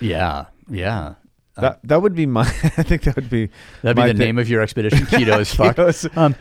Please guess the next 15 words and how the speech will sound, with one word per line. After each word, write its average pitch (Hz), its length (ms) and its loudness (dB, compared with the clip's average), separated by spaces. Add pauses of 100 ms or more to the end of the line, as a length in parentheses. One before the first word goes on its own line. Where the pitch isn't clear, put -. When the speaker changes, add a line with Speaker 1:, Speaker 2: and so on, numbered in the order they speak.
(140)
Speaker 1:
but 196 160 0
so, 196 180 -2
so 175 200 0
think 294 160 -2
about 160 180 0
the, 147 80 0
the 127 160 -2
reality 143 340 2
of 117 140 -4
all 131 220 2
of 165 80 -4
that 170 160 -2
trash 196 460 -6
being 95 320 -2
there 87 360 -6